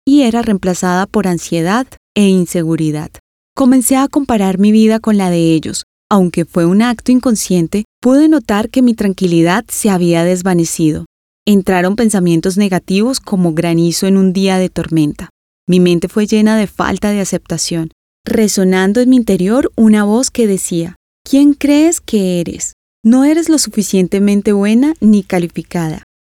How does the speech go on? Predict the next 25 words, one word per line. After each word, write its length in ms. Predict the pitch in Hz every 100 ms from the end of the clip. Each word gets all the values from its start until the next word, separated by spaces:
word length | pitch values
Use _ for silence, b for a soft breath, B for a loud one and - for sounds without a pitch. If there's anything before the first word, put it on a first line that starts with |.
| -
Esa 240 | 208 208
persona 500 | - 226 175 180 190
ha 60 | 202
logrado 420 | 208 214 208 208
mucho 400 | 214 262 311 294
más 220 | 240 202
que 140 | -
tú. 280 | 185 175 165 - _ _ -
No 140 | 208
tienes 500 | 214 - 233 254 277
lo 100 | 269
que 140 | 247 -
se 140 | 190
requiere". 540 | 180 180 - 175 - - _ _ _ _ -
Sentí 420 | - 254 233 285
que 120 | 339
rápidamente 720 | 330 320 302 247 208 196 190
me 140 | 214 208
hundía 460 | 185 196 208 247 -
y 140 | 233 220
que 340 | 220 196 196
era 160 | 208 226
por 240 | 226 196
mi 80 | 180
culpa. 500 | - 185 165 -